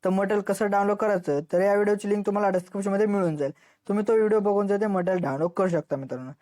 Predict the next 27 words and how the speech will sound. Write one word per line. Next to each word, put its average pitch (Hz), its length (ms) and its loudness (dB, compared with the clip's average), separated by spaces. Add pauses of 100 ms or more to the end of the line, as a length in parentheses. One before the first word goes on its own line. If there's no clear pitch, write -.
(280)
तर 202 40 0
मित्रांनो, 226 280 0
आपल्या 226 200 0
YouTube 220 220 -2
चॅनलवरती 226 300 -2
नवीन 190 240 0
आला 190 160 2
असेल 160 420 -2
तर 165 60 0
आपल्या 170 220 0
चॅनलला 175 400 0
सबस्क्राईब 175 500 -4
करून 190 260 -4
घ्या, 190 140 2 (380)
कारण 240 240 0
की 254 80 0
आपल्या 247 220 0
चॅनलवरती 247 340 0
अशा 226 220 0
प्रकारचे 226 360 0
ट्रेंडिंग 185 480 -2
व्हिडिओ 190 160 0
जे 190 140 -6
ते 196 80 2
रोज 156 180 0
येत 151 160 -2
असतात 147 240 -4